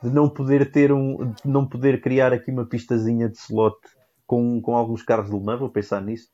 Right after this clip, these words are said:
Mas de facto foi uma grande conversa, acho que tu também achaste o mesmo. Eh, e de facto, eh, mais uma, mais uma grande, mais um grande episódio aqui do nosso amado Vamos Falar de Clássicos.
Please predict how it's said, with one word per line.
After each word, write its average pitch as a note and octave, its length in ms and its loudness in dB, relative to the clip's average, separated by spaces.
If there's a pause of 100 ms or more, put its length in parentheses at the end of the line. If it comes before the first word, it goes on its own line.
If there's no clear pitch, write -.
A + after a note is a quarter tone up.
(140)
Mas A#2+ 120 -6
de - 60 -20
facto B2 260 -2
foi C3 100 -2
uma A#2+ 160 -2
grande A#2+ 220 0
conversa, A2+ 440 0
acho - 120 -6
que - 40 -20
tu G#2+ 100 -8
também G#2+ 380 -4
achaste G2+ 380 -2
o - 20 0
mesmo. A#2+ 380 0 (420)
Eh, G#2+ 560 4
e A#2 380 -4
de - 60 -20
facto, A#2+ 760 -4
eh, G#2 480 -4
mais G#2+ 380 0
uma, G#2 520 -2 (280)
mais A#2+ 260 0
uma A#2+ 180 0
grande, A2+ 380 2 (260)
mais A2+ 220 0
um A2+ 80 -2
grande A2 240 4
episódio G2+ 540 -6
aqui G2+ 200 -8
do F#2+ 220 -10
nosso F#2+ 800 -10 (260)
amado G#2 460 -2
Vamos G2+ 200 -6
Falar G2 260 -4
de - 100 -16
Clássicos. - 480 -4